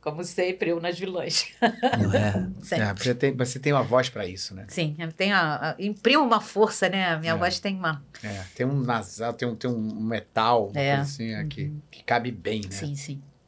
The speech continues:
Speaker 2: Uhum. Muito bem, então temos aqui produção Star Wars, Masakanata.
Speaker 1: Hum, Masakanata.
Speaker 2: Hum.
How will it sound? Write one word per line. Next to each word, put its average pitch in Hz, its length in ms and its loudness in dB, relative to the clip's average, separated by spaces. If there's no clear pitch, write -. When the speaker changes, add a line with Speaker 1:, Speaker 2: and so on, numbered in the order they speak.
Speaker 2:
Uhum. 98 280 -10
Muito 262 200 4
bem, 180 320 6
então 247 240 6
temos 240 200 4
aqui 214 220 6
produção 208 500 6
Star 208 320 6
Wars, 156 380 6
Masakanata. 151 1700 2
Speaker 1:
Hum, 214 80 2
Masakanata. 208 1300 2
Speaker 2:
Hum. 143 580 0